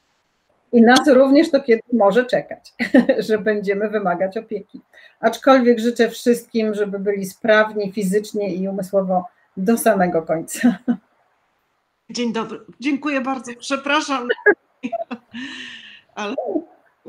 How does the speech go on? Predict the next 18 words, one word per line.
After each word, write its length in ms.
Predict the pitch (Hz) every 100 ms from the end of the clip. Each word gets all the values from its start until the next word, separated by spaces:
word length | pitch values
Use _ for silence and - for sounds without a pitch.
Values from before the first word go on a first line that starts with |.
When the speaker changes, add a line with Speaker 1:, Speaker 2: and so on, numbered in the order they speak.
| - _ _ _ _ _ _ _ _
Speaker 2:
e, 220 | 220 202 190
stało 380 | - 202 175
z 120 | 180 180
głosem. 420 | 170 185 160 175
Także 260 | 233 233
przepraszam 560 | 233 269 262 262 240 220
bardzo. 420 | 247 247 240 254 247 _ _ _ _ _ _ _ _
Wszystkim 460 | - 294 - 277 254
życzymy 420 | 240 233 185 202
cudownej 520 | - 208 180 190 147
opieki. 520 | 175 220 208 220 240 _ _ _ -
<laughs> 840 | - - _ 247 - 262 269 320 320 - 254 226 _ 254 - 226 - - 240 - _ 339 254 - _ _ -
Speaker 1:
I 80 | 220
w 140 | 240
razie 320 | 269 254 254
pytań 520 | - 269 277 269 254 240
oczywiście 580 | 214 220 214 226 - 196
dotyczących, 800 | 196 208 202 196 196 185 185